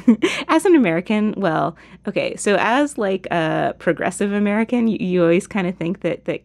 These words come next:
Canada, like, ev-, it, so Canada's not perfect, but that, like, everything is just a, at least a little bit better than here.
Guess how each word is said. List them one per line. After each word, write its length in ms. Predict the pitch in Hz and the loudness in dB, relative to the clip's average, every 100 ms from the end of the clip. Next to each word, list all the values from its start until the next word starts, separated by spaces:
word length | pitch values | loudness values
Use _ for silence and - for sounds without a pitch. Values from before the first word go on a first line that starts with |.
| _ - | _ -10
Canada, 500 | 202 185 185 160 160 | -6 -4 -4 -4 -4
like, 180 | 170 165 - | -4 -6 -6
ev-, 200 | 175 - - - - | -8 -10 -18 -14 -6
it, 180 | 190 - - | -6 -8 -20
so 220 | - 277 | -2 0
Canada's 440 | 269 339 359 330 311 | 2 4 4 2 2
not 200 | 302 - | 0 0
perfect, 340 | 240 240 240 | -2 0 -2
but 140 | 226 208 | -2 0
that, 160 | 180 | 0
like, 180 | 170 180 | 0 0
everything 640 | - 180 180 - 180 175 165 | 0 0 -2 -2 0 2 0
is 140 | 175 | 0
just 200 | 175 - - | -2 -4 -4
a, 120 | 165 - | -6 -4
at 180 | - - | -8 -2
least 300 | 202 190 180 | 0 0 0
a 60 | 175 | 0
little 260 | 165 165 | 2 2
bit 160 | 170 190 | 2 0
better 300 | 196 208 226 | 0 0 0
than 120 | 233 | 0
here. 280 | 247 269 302 | 0 0 -2